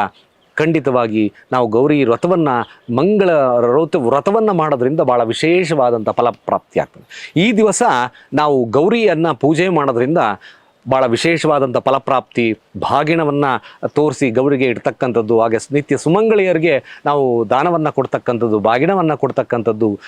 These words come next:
ನವಧಾನ್ಯದ ಜೊತೆಗೆ ಬಾಗಿಣದ ಸಾಮಾನಿಟ್ಟು ನಾವು ಗೌರಿಯನ್ನ ವಿಶೇಷವಾಗಿ ಪೂಜೆ ಮಾಡಿದಂಥ ಸಂದರ್ಭದಲ್ಲಿ ಖಂಡಿತವಾಗಿ ಕೂಡ ನಮಗೆ ಈ ಸಮಸ್ಯೆಗಳಿಂದ, ಮಂಗಳ ದೋಷದಿಂದ, ಅನೇಕ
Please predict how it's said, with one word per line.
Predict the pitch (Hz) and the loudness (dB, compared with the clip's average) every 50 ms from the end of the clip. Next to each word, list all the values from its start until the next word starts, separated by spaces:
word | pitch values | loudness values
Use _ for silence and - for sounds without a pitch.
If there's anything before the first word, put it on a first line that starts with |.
| - - 117 | -10 -4 -2
ನವಧಾನ್ಯದ | 123 135 147 156 165 170 196 196 190 180 170 151 | 0 2 2 2 2 2 2 2 0 0 0 0
ಜೊತೆಗೆ | 151 127 143 139 180 190 208 170 117 104 - - _ - | 0 0 0 0 0 2 2 2 0 0 -4 -12 _ -4
ಬಾಗಿಣದ | - 123 131 139 127 131 120 117 110 | -2 0 0 0 0 0 0 0 -2
ಸಾಮಾನಿಟ್ಟು | 104 - 120 110 139 156 165 160 156 151 135 - - 139 117 98 - - - _ - | -2 0 0 0 2 2 2 0 0 -2 -2 -2 0 0 0 0 -2 -6 -14 _ -4
ನಾವು | 120 120 120 | -2 -2 0
ಗೌರಿಯನ್ನ | 113 123 127 139 143 139 131 131 117 | 0 0 0 2 2 0 0 0 0
ವಿಶೇಷವಾಗಿ | 107 113 - 151 156 175 185 156 170 165 151 143 143 127 123 | 0 0 0 0 0 0 0 0 0 0 0 0 0 -2 -2
ಪೂಜೆ | - - 135 127 131 131 | 0 -2 0 0 0 0
ಮಾಡಿದಂಥ | 123 120 120 120 110 101 113 104 98 - | 0 0 -2 -2 -2 -2 -4 -2 -2 -4
ಸಂದರ್ಭದಲ್ಲಿ | 104 - - 110 123 170 196 226 202 175 156 147 151 175 175 123 - - - - - _ | -6 -4 -2 0 0 2 2 2 2 0 0 0 0 0 0 -2 -4 -8 -16 -20 -20 _
ಖಂಡಿತವಾಗಿ | - 127 127 147 151 147 - 139 127 127 120 120 110 104 | -4 -2 0 0 -2 -2 -2 0 0 0 0 0 -2 -4
ಕೂಡ | 95 - 123 123 | -4 -2 -2 -2
ನಮಗೆ | 120 113 110 120 131 135 113 95 90 - _ _ _ - | 0 0 -2 0 0 2 0 0 -2 -4 _ _ _ -4
ಈ | 110 110 104 95 90 82 - - _ | -2 0 0 -2 -4 -6 -10 -16 _
ಸಮಸ್ಯೆಗಳಿಂದ, | - - - 123 139 165 - - - 151 113 117 113 101 95 104 | -8 -4 -2 0 0 -2 -2 -2 -2 -2 0 0 0 0 0 -2
ಮಂಗಳ | 98 98 107 127 160 170 165 151 | -2 0 0 2 2 2 0 0
ದೋಷದಿಂದ, | 131 131 127 120 - 120 107 113 107 104 | 0 0 -2 0 -2 -2 -2 -2 0 0
ಅನೇಕ | 107 90 87 101 123 156 180 202 185 - | 0 0 0 0 0 2 0 0 0 0